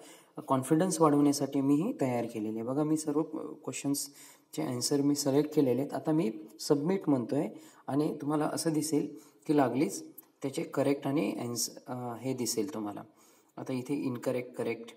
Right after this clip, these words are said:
हे correct आहेत, हा correct आहे, तर तुम्हाला लागलीच त्याचा रिझल्टही दिसून जाईल. तर अशा पद्धतीने मी, अ, अ,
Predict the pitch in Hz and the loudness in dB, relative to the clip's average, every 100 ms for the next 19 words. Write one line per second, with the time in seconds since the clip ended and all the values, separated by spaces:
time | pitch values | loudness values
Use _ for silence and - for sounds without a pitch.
0 | _ _ - 123 123 127 123 117 - 98 | _ _ -18 -14 -8 -6 -4 -6 -8 -10
1 | 110 113 - - _ - - 131 - 127 | -8 -10 -12 -20 _ -20 -12 -12 -6 -4
2 | 120 - 117 113 113 _ _ _ _ - | -4 -6 -10 -10 -14 _ _ _ _ -2
3 | 139 143 - - 139 139 139 127 135 156 | 0 0 -6 -6 -2 0 0 0 0 -2
4 | - 139 147 127 120 123 131 135 - 127 | -2 -2 -2 -2 -2 -2 0 0 -2 -4
5 | 117 - 117 107 117 - - - _ - | -8 -6 -4 -6 -8 -14 -20 -20 _ -10
6 | - 120 147 151 156 156 156 156 160 165 | -10 -6 -2 0 0 2 4 6 4 2
7 | - - 139 131 127 123 123 - _ _ | -6 -8 -6 -4 -4 -6 -8 -14 _ _
8 | _ 127 127 123 | _ -6 -6 -6